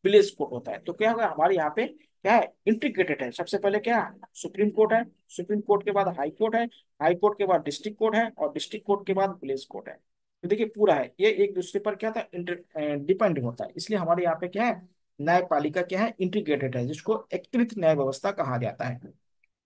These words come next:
फिर लोक सेवा आयोग है, जो पूरे भारत में जो अखिल भारतीय सेवाएं होते हैं, उनके जो कर्मचारी होते हैं, उनको चयन कौन करते हैं?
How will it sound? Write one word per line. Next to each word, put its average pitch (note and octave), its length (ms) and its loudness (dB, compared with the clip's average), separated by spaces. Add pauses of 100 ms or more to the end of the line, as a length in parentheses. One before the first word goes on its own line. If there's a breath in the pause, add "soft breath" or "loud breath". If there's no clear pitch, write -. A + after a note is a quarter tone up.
(580)
फिर F#3+ 80 8
लोक G3 300 8
सेवा G#3+ 260 6
आयोग G#3 240 6
है, A3 100 6
जो G#3+ 120 2
पूरे G#3+ 260 4
भारत F3+ 340 0
में F#3+ 120 -4
जो F3+ 320 -2 (300)
अखिल G#3+ 260 0
भारतीय F3+ 360 0
सेवाएं E3 360 2
होते D3 240 -2
हैं, D3+ 80 -4
उनके D#3 260 -6
जो D#3+ 140 -2
कर्मचारी D#3+ 540 -2
होते D#3 280 -2
हैं, D3 80 -4
उनको D#3 300 -6
चयन D3+ 260 -4
कौन D#3 240 -6
करते D#3+ 260 -4
हैं? F#3 260 -4